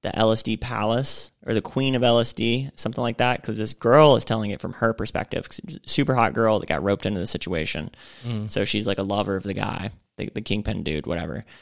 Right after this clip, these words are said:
Speaker 1: And she's like, "Everything's, like, going so great," right? Like, they, they're literally living in a nuclear silo and have, like, you know, there's naked models everywhere, and, like, they would import, like,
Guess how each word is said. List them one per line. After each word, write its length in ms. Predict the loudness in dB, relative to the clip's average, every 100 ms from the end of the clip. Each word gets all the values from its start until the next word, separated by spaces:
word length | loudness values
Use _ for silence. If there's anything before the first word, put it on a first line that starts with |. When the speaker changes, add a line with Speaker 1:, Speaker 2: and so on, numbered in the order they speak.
| -20 _ -8
Speaker 1:
And 140 | -4
she's 180 | -2 -2
like, 160 | -2
"Everything's, 580 | -2 -4 -2 -2 -2 -4
like, 360 | -4 -4 -6 -12 _ _ -10
going 340 | -2 0 0 0
so 300 | 2 4 2
great," 560 | 0 -4 -2 -2 -6 _ _ _ _ _ -8
right? 300 | -2 0 0
Like, 200 | -2 0
they, 120 | 0
they're 160 | 2 4
literally 360 | 6 6 4
living 400 | 4 4 4 2
in 100 | 0
a 40 | 0
nuclear 420 | -2 -2 -2 -2
silo 540 | 0 -2 2 4 4
and 120 | 2 -4
have, 360 | -4 -4 -4
like, 380 | -2 -4 -4 -8 _ _ _ _ _
you 100 | -2
know, 160 | 2 2
there's 240 | 2 0 -4 -18 _ _ -8
naked 340 | -2 -2 0
models 460 | 0 0 0 0 -2
everywhere, 720 | 0 0 0 0 0 -2 -2
and, 200 | -4 -4
like, 160 | -4 0
they 100 | 2
would 160 | 2 2
import, 680 | 0 2 2 4 2 0
like, 340 | -2 0 0